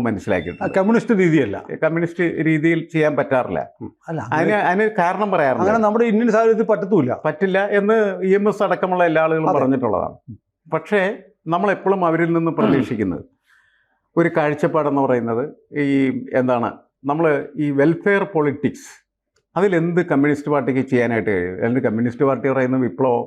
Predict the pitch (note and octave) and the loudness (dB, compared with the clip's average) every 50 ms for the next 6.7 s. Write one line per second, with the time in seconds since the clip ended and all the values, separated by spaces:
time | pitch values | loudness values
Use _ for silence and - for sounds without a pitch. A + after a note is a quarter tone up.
0 | - B2 B2+ - B2 B2+ A#2+ A#2 A#2 A2 A2+ A2 G#2 F2 E2+ F#2 F2+ E2 D#2 - | -4 -6 -4 -2 0 0 0 0 0 0 0 0 0 0 -2 -2 -4 -4 -6 -8
1 | - - - _ _ _ _ _ _ _ _ _ _ _ - D3+ D#3+ D#3+ D3+ D#3 | -10 -10 -14 _ _ _ _ _ _ _ _ _ _ _ -2 0 0 0 0 0
2 | E3 F3 F3 F3 - F#3+ E3 D#3+ D3+ - - C#3+ A2+ D3+ D#3 F#3 - - - D3 | 0 0 0 -2 -2 0 0 0 0 0 -4 -4 -2 -2 -4 -4 -4 -4 -2 0
3 | C#3 C#3 D#3 D#3+ D#3 D3+ D3 D3 E3+ - - - D3 C#3+ C#3+ C3+ C#3 D3 D3 C#3+ | 2 2 4 4 4 4 4 2 0 0 -2 -2 0 0 0 0 0 2 2 2
4 | B2+ A#2+ A#2 A#2 - - C#3+ C3+ - - A2+ A2+ A#2 A#2 A#2 A#2 A2+ - B2+ A#2+ | 2 2 0 -2 -2 -2 -2 -2 0 0 -2 0 0 -2 -2 -4 -2 -2 -2 -2
5 | A#2 A2 G#2+ - - B2+ A2+ - - B2 A2 A2 A2 G#2 G#2 - A#2+ A#2+ - - | -2 -4 -4 -2 -2 -4 -4 -4 -6 -6 -4 -2 -4 -4 -4 -4 -6 -6 -6 -10
6 | _ - A#2 B2+ C#3 C3+ - C3+ C3+ C3 - - E3+ | _ -4 -2 -2 -2 0 -2 -2 -2 -2 -2 -4 -2